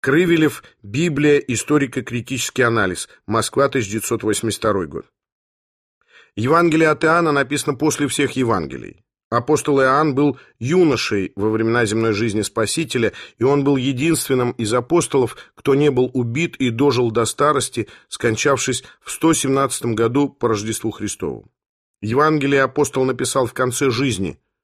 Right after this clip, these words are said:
то есть на рубеже первого, второго веков. Четвертое Евангелие составлено, вероятно, в девяностые годы.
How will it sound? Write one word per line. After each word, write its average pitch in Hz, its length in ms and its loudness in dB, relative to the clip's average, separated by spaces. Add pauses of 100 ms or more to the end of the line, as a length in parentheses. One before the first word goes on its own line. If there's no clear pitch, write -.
(100)
то 123 120 2
есть - 240 -2 (260)
на 120 160 0
рубеже 123 440 2
первого, 139 480 2
второго 123 420 2
веков. 123 500 -4 (1300)
Четвертое 135 680 2
Евангелие 123 680 2
составлено, 139 560 0
вероятно, 127 600 2 (260)
в 101 80 -12
девяностые 131 720 2
годы. 117 480 0